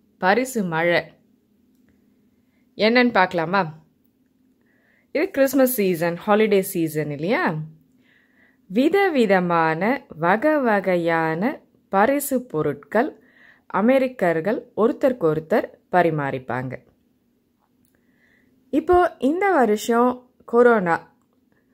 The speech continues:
பொருளாதார தாக்கம் உலகம் முழுக்கவே இருக்கு. அது அமெரிக்காவையும் விட்டு வைக்கல. அமெரிக்காவிலையும் நிறைய பேருக்கு வேலை இழப்பு, பொருளாதார பின்னடைவு அப்படின்னு பல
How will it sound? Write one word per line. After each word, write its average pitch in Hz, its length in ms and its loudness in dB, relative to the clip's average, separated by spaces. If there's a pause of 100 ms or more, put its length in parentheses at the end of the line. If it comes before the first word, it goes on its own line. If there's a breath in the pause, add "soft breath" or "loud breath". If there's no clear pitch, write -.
(180)
பொருளாதார 294 840 2
தாக்கம் 185 720 -2
உலகம் 262 500 0
முழுக்கவே 185 640 -2
இருக்கு. 143 360 -6 (560)
அது 302 240 0
அமெரிக்காவையும் 185 840 0
விட்டு 156 280 -4
வைக்கல. 131 400 -8 (1300)
அமெரிக்காவிலையும் 254 720 2
நிறைய 196 360 2
பேருக்கு 165 420 -4
வேலை 170 400 -2
இழப்பு, 202 600 -4 (280 soft breath)
பொருளாதார 175 720 0
பின்னடைவு 160 720 -4
அப்படின்னு 185 300 -4
பல 160 600 -2